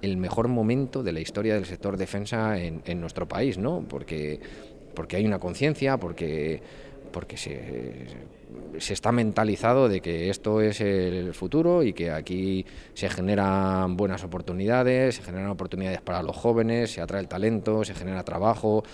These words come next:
se genera un índice de, de laboral elevado, donde hay muchas posibilidades y donde se están sacando muchos proyectos muy buenos y muy interesantes para el futuro.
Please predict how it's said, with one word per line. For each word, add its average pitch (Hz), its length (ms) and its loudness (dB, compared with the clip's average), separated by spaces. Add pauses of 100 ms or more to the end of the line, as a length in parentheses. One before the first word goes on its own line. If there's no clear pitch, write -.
(500)
se - 180 -4
genera 104 340 2
un 107 480 0
índice 127 400 2
de, 117 300 6 (500)
de 110 680 6
laboral 120 1000 10
elevado, 139 640 8
donde 104 400 4
hay 110 100 6
muchas 113 300 2
posibilidades 117 720 4
y 127 40 4
donde 92 240 0
se 85 80 -6
están 110 680 2
sacando 101 400 2
muchos 104 260 4
proyectos 101 380 4
muy 107 240 6
buenos 117 280 6
y 104 60 2
muy 107 140 4
interesantes 107 640 2 (260)
para 90 160 2
el 90 60 -2
futuro. 117 320 -2